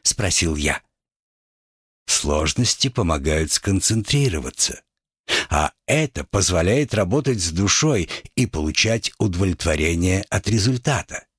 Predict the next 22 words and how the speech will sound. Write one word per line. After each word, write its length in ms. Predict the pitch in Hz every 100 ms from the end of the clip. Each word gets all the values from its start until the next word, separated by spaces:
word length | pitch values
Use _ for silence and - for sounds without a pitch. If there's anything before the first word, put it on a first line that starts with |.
| _ _ _ - - -
Иначе 440 | 127 139 151 139
невозможно 760 | 151 143 139 95 113 156 131
полностью 600 | 120 151 131 107 - - 95
раскрыться 680 | 87 - 98 104 123 -
в 60 | 151
своих 420 | - - 73 -
поступках". 840 | - 107 - 147 113 - - - _ _ _ _ _ _ _ _ _ _ _ _ _ _ _
"Вы 200 | 107 113
говорили, 480 | 104 107 113 123 117
что 260 | - 113
жизнь 400 | 101 131 139 117
пройдет 460 | 107 117 123 131 -
не 120 | 139
зря, 400 | 131 165 151 85 - - - _
если 380 | 107 110 - 107
делать 340 | 98 110 110
все 240 | - - 110
в 80 | 95
гармонии 520 | 113 120 139 120 110
с 80 | -
самим 360 | 120 110 127
собой. 500 | - 131 120 80 65